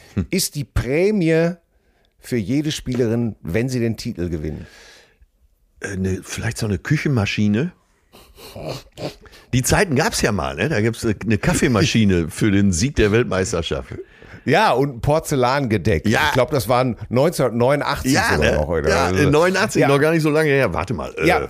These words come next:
Speaker 1: warte,
Speaker 2: so,
Speaker 1: doch,
Speaker 2: ähm,
Speaker 1: dreiunddreißig Jahre. Wie, neunundachtzig?
Speaker 2: Ja, neunundachtzig, ja, gut. Äh, was glaubst du, was kriegen die?
Speaker 1: Äh, zehntausend pro Person?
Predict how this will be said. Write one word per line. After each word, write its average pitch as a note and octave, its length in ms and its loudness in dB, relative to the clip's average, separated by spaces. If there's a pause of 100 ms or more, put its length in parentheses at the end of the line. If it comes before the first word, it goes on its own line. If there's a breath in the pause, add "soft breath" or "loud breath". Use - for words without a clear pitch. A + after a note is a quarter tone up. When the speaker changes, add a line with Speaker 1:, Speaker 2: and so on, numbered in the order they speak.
Speaker 1:
warte, E3+ 160 -2
Speaker 2:
so, F3 180 4
Speaker 1:
doch, - 100 0
Speaker 2:
ähm, E3+ 380 2
Speaker 1:
dreiunddreißig F#2 640 -2
Jahre. E2+ 320 -4
Wie, F2+ 140 0
neunundachtzig? F2 760 -2 (580 loud breath)
Speaker 2:
Ja, C2 160 -10
neunundachtzig, C#2+ 640 -12
ja, D2 480 -4
gut. F2 300 -4
Äh, F#2+ 200 -2
was G3 140 -2
glaubst C4 280 -2
du, G#2+ 80 -2
was D3 140 -4
kriegen A2+ 340 -2
die? - 200 -6 (960 loud breath)
Speaker 1:
Äh, A2 120 0 (500 loud breath)
zehntausend A2 680 -2
pro B2 160 -4
Person? A#2 500 -2